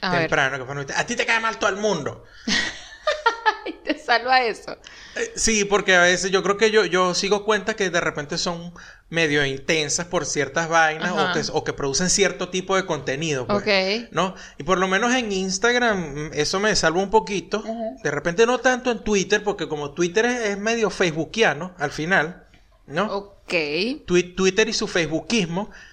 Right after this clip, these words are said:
Speaker 2: este,
Speaker 1: Ajá.
Speaker 2: te pone que, que este le dio like a esta vaina, entonces terminas, terminas
Speaker 1: Ah,
Speaker 2: tú encontrándote
Speaker 1: ok.
Speaker 2: con unas mierdas que,
Speaker 1: Que
Speaker 2: "¿Por
Speaker 1: no
Speaker 2: qué
Speaker 1: quieres.
Speaker 2: coño la madre? Yo
Speaker 1: Ujú.
Speaker 2: muteé esta palabra, ¿por qué me
Speaker 1: Claro.
Speaker 2: aparece otra vez este mamagüevo aquí?".
Speaker 1: Ok.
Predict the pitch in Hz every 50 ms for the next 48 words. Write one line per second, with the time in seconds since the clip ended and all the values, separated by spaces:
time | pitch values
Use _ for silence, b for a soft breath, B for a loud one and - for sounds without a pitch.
0 | B B - 156 160 170 175 165 170 165 143 - 175 190 185 214 - 175 165 -
1 | - 214 208 190 165 160 165 170 175 180 185 180 - - - - 214 214 196 170
2 | 185 185 - 220 196 190 196 220 214 - - - - - 175 170 185 214 214 214
3 | 208 190 240 240 233 233 226 214 196 185 190 208 208 202 185 175 202 202 220 196
4 | 165 170 160 156 160 170 190 196 185 - 202 190 190 196 196 196 190 185 190 196
5 | 190 - 180 135 - - - - - - - - - 196 196 - 220 220 220 202
6 | 202 214 190 214 214 - 220 220 202 185 170 160 160 151 143 139 143 143 - 180
7 | 190 214 214 233 226 233 247 247 240 220 - - 220 - - 196 175 160 151 143
8 | 135 127 127 135 135 143 165 151 - 185 185 196 202 190 185 190 175 175 175 202
9 | 196 202 196 196 190 202 190 196 208 196 190 180 165 151 139 135 147 147 151 156
10 | 160 - - 113 101 - - 202 196